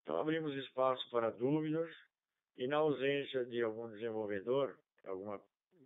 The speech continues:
colega, se a gente não consiga responder a, a pergunta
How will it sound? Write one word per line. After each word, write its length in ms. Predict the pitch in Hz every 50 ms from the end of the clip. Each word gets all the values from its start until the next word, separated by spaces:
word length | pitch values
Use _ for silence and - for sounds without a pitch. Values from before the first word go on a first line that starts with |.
| _ -
colega, 440 | 98 98 101 104 101 98 95 98 95
se 100 | - 104
a 40 | 101
gente 160 | 107 113 110
não 120 | 113 107
consiga 500 | 110 113 110 - - 107 107 104 107 101
responder 540 | 98 107 104 - - - 98 98 95 101 101
a, 180 | 95 87 87 _ _ _ _ _ _ _ _ _ _ _ _ _ _ -
a 100 | - -
pergunta 680 | - 110 107 104 101 98 101 107 110 107 101 - 104